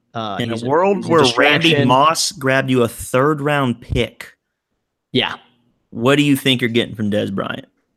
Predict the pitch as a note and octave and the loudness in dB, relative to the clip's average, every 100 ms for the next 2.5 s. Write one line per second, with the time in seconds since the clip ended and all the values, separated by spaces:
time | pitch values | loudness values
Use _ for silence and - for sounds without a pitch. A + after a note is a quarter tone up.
0 | _ _ A#2+ A#2 - _ _ _ _ _ | _ _ -2 -2 -4 _ _ _ _ _
1 | - C3+ F#3 G3 _ _ B2+ C#3 G#3+ G3+ | -2 0 0 -2 _ _ 0 2 2 2
2 | - - - - - | 0 -2 0 0 -2